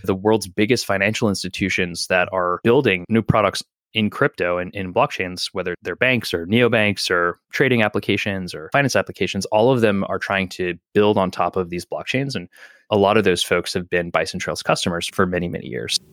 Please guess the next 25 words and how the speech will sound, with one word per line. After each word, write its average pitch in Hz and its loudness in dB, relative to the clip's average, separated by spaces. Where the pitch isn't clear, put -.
We 170 4
took 240 2
a 185 4
very 117 4
enterprise 120 0
grade 117 4
approach - 0
in, 101 -4
in 113 -2
trying 104 2
to 101 -2
focus 101 -2
on 95 -2
some 98 0
of 92 0
these 90 -6
largest 98 0
companies 151 -2
and 101 0
really 127 4
focusing 98 -2
on 87 -10
reliability 104 2
and 85 -8
security 92 0